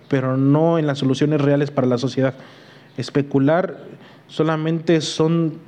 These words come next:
especulaciones, <laughs> pero no son, no dan resultados para, para mejorar a futuro.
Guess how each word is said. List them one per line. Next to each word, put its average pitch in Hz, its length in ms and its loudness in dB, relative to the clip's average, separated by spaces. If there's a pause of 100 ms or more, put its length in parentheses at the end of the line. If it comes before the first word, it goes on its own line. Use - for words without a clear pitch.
(120)
especulaciones, 143 1000 -2 (540)
<laughs> 226 560 -2
pero 143 180 2
no 156 220 2
son, 160 320 0
no 156 180 2
dan 160 180 2
resultados 143 840 0 (200)
para, 127 600 0
para 139 200 0
mejorar 135 440 0
a 139 60 0
futuro. 139 420 -2